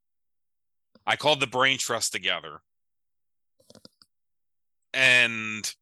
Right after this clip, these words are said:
we now have compiled, as of now, seventy-two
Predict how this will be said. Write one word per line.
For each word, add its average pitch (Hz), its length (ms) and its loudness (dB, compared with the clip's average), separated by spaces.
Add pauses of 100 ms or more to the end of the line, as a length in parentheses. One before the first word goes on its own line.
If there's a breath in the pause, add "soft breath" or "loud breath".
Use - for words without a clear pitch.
(680)
we 123 120 -2
now 135 300 4
have 110 520 4 (840)
compiled, 120 760 0
as 147 300 4
of 131 80 0 (180)
now, 104 540 -2 (760)
seventy-two 120 1120 -2